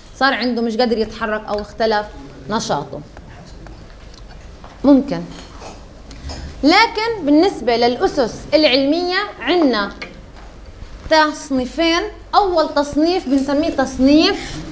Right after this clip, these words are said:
بالتيمور،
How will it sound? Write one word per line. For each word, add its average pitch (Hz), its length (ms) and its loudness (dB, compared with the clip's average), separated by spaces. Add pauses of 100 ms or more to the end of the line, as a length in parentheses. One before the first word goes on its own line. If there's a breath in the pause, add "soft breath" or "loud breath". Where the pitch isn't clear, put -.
(2500)
بالتيمور، 277 640 6